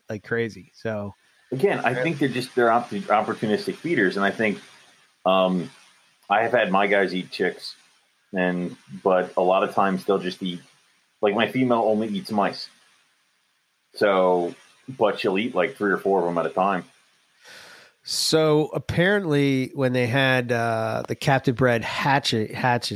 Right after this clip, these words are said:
Speaker 1: hatchlings, right? And
Speaker 2: Mm-hmm.
Speaker 1: trying to get going,
Speaker 2: Mm-hmm.
Speaker 1: Um, they, in Australia, they, they used, uh, a species of, uh, striped marsh frogs, and they would rub the, uh, the rodent with that,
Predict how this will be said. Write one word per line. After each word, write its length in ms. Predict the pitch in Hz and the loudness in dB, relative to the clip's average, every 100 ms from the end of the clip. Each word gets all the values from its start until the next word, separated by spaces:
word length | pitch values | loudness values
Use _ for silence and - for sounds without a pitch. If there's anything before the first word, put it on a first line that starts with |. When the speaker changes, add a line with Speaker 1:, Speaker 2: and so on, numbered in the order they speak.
| 101 | -8
Speaker 1:
hatchlings, 720 | - 127 127 - 107 92 101 - - | -4 0 0 0 -6 -8 -12 -14 -6
right? 260 | 104 110 | -4 0
And 120 | 92 92 | 2 2
Speaker 2:
Mm-hmm. 120 | 87 | 2
Speaker 1:
trying 160 | 110 | 0
to 60 | 107 | -2
get 360 | - - - 113 | -10 -20 -6 -2
going, 280 | 110 107 104 - - - - 123 | 0 -2 -6 -16 -20 -20 -6 0
Speaker 2:
Mm-hmm. 200 | 117 113 | 2 2
Speaker 1:
Um, 240 | 110 110 113 - - | 2 -2 -6 -10 0
they, 180 | 117 117 | 2 2
in 220 | 120 117 | 0 0
Australia, 560 | 110 - 143 147 120 117 | 0 2 2 4 2 2
they, 260 | 117 117 | 2 2
they 200 | 117 117 | 0 0
used, 580 | 117 113 120 123 113 - | 0 2 4 4 2 0
uh, 360 | 113 110 110 107 | 0 2 0 -2
a 80 | 123 | -4
species 760 | - - 131 - 127 120 110 | -4 0 0 2 2 2 2
of, 380 | 117 110 110 104 | 2 2 0 0
uh, 520 | 107 104 101 98 98 | -2 -2 -4 -6 -6
striped 600 | - - - 120 120 113 | -6 -6 0 2 2 0
marsh 420 | 107 101 117 - | -2 2 2 2
frogs, 580 | - 147 147 170 151 - | 0 2 2 2 -2 -4
and 160 | 117 104 | -4 0
they 80 | 110 | 0
would 220 | 110 107 | 0 2
rub 360 | 117 120 120 | 4 4 2
the, 480 | 117 113 113 110 110 | 2 2 2 2 2
uh, 320 | 107 104 101 | 0 -4 -6
the 140 | 98 110 | -8 -2
rodent 460 | 110 117 113 107 | 2 4 4 0
with 200 | 107 107 | 0 0
that, 260 | - 107 104 | 0 0 -2